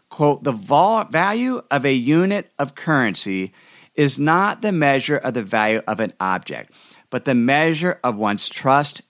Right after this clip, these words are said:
in other human beings." That is no different than from today.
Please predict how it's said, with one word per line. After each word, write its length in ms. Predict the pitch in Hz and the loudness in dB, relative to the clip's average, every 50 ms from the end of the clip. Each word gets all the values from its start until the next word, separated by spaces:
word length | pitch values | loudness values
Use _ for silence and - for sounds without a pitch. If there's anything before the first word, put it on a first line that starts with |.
| _ | _
in 160 | - 107 101 - _ _ | -6 -6 -6 -6 _ _
other 400 | - 113 113 110 123 123 123 120 _ _ _ _ _ _ | -4 -4 -2 0 0 0 0 -2 _ _ _ _ _ _
human 440 | - - - 117 107 104 104 101 92 | -14 -6 -4 -2 -2 0 -2 -4 -4
beings." 680 | 82 - 98 92 87 80 73 64 62 64 - - - _ _ _ _ _ _ _ _ _ _ _ _ - | -6 -4 -4 -4 -4 -6 -8 -12 -14 -14 -12 -14 -14 _ _ _ _ _ _ _ _ _ _ _ _ -6
That 180 | - 226 277 | -2 -2 0
is 140 | 302 311 247 | 0 -2 -2
no 160 | 214 226 233 | 0 0 2
different 280 | 190 208 202 160 185 165 | 2 2 2 2 0 0
than 100 | 156 143 | -2 -2
from 160 | 147 147 127 | -2 -4 -4
today. 480 | - - 120 90 104 82 65 57 - | -4 -6 -6 -4 -4 -6 -6 -8 -14